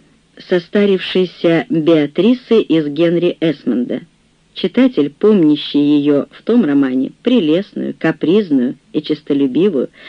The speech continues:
встречаясь с баронессой Бернштейн в «Виргинцах», не только видит перед собой не менее живой характер,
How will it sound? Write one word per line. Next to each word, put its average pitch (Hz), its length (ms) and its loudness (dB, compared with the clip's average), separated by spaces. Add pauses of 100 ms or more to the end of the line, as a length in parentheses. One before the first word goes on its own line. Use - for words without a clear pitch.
(140)
встречаясь 202 800 -2
с 147 140 -4
баронессой 165 640 -2
Бернштейн 147 800 0
в 143 40 -6
«Виргинцах», 151 680 -2 (480)
не 226 120 4
только 277 320 0
видит 185 340 0
перед 175 260 -2
собой 180 460 0 (260)
не 202 160 4
менее 170 400 2
живой 185 320 0
характер, 151 640 -6